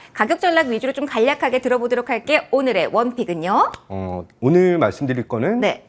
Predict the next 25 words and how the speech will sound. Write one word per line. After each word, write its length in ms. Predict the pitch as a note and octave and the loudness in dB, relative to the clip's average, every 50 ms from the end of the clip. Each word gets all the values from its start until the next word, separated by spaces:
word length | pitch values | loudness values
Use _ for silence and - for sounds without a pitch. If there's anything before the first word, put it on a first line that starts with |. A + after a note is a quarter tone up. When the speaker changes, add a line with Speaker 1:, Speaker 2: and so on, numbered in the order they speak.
| _ _ _ | _ _ _
Speaker 2:
덕산 600 | - - - - - F3+ F#3 F#3+ G3 F#3 F#3 - | -12 -12 -12 -6 -4 -2 -2 0 -2 -4 -6 -8
테코피아라고 800 | - - - - - - - - F3+ D#3 B2+ G2+ F2+ E2+ F2 - | -14 -18 -18 -20 -20 -20 -4 0 0 0 0 0 -2 -4 -2 0
Speaker 1:
역시 260 | G3 F#3+ F#3 E2+ A#3 | 0 0 0 0 0
Speaker 2:
하는 120 | G3+ F3+ | 2 4
Speaker 1:
오엘이디 200 | F#3+ G#3+ A#3+ D4 | 4 4 4 2
Speaker 2:
종목입니다. 180 | D#4 E4 D4 - | 2 0 -2 -2
Speaker 1:
쪽에서 260 | A#3 A3 G3 G3+ G#3 | -2 -2 -4 -4 -6
보셨군요. 520 | F#3 F3+ G3 - F#3 - E3+ E3+ F3 - - | -8 -10 -10 -10 -10 -10 -12 -10 -6 -2 0
Speaker 2:
네네. 180 | G#3+ G3+ G3 | 0 2 2
Speaker 1:
네. 400 | F#3+ F#3 E3 D3+ E3 E3 D#3 F3 - - - - - - - | 0 -2 -2 -2 -4 -6 -8 -10 -16 -20 -20 -20 -18 -10 -4
Speaker 2:
어, 340 | C#3+ C#3+ C#3+ C#3+ C#3 C3+ C3+ - | -2 0 0 2 0 -2 0 2
동사 300 | D3+ E3+ G3 A#3+ C#4+ C4+ | 4 4 6 6 6 4
같은 240 | C4 C4 - A#3+ | 4 2 2 2
경우는 400 | A3 A3+ A3 G#3+ G#3 G#3 G#3+ G#3+ | 4 4 4 4 4 2 2 4
여러 240 | D3+ A#2+ A#2+ D#3+ F#3+ | 4 6 6 4 4
가지 520 | G3+ G3+ F#3+ E3 F#3 F#3 F3+ F3 E3+ D#3+ C3 | 4 2 2 2 2 2 4 4 2 0 0
분야가 380 | - C3 C3 C#3 C#3+ E3 D#3+ | 0 2 2 2 2 2 2
있는데 300 | A#2+ G2+ G#2+ A2+ A#2+ F3+ | 2 2 0 0 0 0
반도체 500 | - - - G#2 G#2 A#2+ D3+ D#3 - E3+ | 0 0 0 0 0 0 0 -2 -2 -4
분야도 400 | C#3 - B2 A2+ A#2 B2 A#2+ C3 | -4 -2 -2 -2 -2 -2 -2 -4
있고 380 | G2 D#2 - - F#3+ B3+ - - _ _ _ _ - | -4 -6 -4 -4 -4 -4 -4 -6 _ _ _ _ -10
이제 400 | F#2 F#2 G2+ G2 F#2 F#2 F2 F2 - - | -6 -4 -4 -4 -4 -6 -8 -12 -8 -6
디스플레이 460 | - C3+ - - - F#3 F3 E3 E3+ | -6 -6 -6 -2 0 2 2 2 2
분야도 280 | - A2 G#2+ A#2 B2+ | 0 -2 -2 -2 -2
있고 380 | G2+ - - - E3 A#3 A#3+ | -4 -6 -4 -4 -4 -4 -4